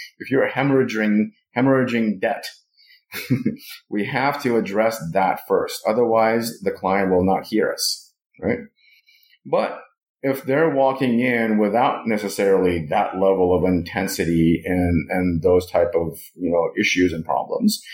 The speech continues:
then we can start somewhere else. Then we can start with,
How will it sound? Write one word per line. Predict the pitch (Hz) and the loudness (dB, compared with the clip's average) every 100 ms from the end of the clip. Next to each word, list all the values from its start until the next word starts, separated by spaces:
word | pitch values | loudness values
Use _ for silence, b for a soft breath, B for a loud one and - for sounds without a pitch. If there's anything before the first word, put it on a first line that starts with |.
| B B | B B
then | 131 | 0
we | 139 139 | 0 0
can | 147 | -2
start | 135 - 117 - | -2 -2 -2 0
somewhere | 135 127 120 | 0 2 2
else. | - - - - - _ _ _ | 2 0 -4 -6 -10 _ _ _
Then | 113 110 | 0 2
we | 113 | 2
can | 117 107 | 0 -2
start | - 107 113 107 | 0 2 2 2
with, | 107 101 | 2 2